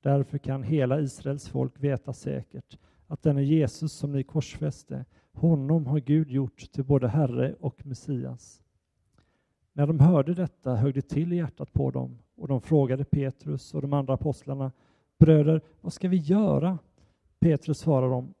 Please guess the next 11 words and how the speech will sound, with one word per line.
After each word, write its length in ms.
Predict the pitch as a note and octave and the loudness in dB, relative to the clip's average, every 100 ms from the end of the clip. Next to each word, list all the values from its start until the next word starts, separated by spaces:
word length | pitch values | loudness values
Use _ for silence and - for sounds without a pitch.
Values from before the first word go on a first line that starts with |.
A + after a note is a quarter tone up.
| _ _ | _ _
"Omvänd 460 | F#3 E3+ C3+ C#3+ D#3+ | 0 2 2 2 2
er 220 | D#3+ D3 | 0 -2
och 180 | - D#3+ | -2 2
låt 240 | D#3+ D3 | 2 0
er 80 | D#3 | -4
alla 280 | D#3+ D#3+ C#3+ | -4 -2 -4
döpas 840 | C3+ F3 D#3+ A#2 E3 D#3 - - | -2 0 0 -4 -8 -10 -12 -16
i 80 | F3+ | -8
Jesu 460 | B2+ D3 E3+ - D#3+ | -2 0 0 -2 -10
Kristi 400 | - D#3+ - C3 | -8 -10 -8 -10
namn, 340 | C3 C3 C3 | -8 -10 -12